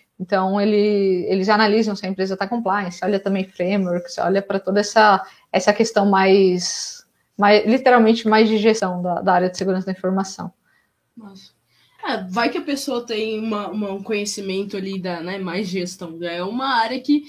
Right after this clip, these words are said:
Speaker 2: não necessariamente ela vai ter que aprender a programar ou aprender alguma coisa mais, é, hard skill, né?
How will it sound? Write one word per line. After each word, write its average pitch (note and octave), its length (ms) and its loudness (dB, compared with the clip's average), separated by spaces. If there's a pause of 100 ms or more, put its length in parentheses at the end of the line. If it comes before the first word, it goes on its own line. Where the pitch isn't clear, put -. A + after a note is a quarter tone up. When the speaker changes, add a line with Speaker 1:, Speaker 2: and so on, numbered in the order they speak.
(200)
Speaker 2:
não A3 160 -6
necessariamente C#4 680 -2
ela A#3+ 80 -4
vai B3+ 80 -2
ter C4+ 100 -8
que - 80 -12
aprender G3+ 260 -8
a F#3+ 60 -10
programar G3 560 -2
ou F#3+ 120 -4
aprender F#3 540 -8
alguma F#3+ 380 -8
coisa F#3+ 400 -10 (260)
mais, F#3 540 -8
é, F#3 300 -8
hard F#3 300 -6
skill, - 380 -14
né? E3 100 -20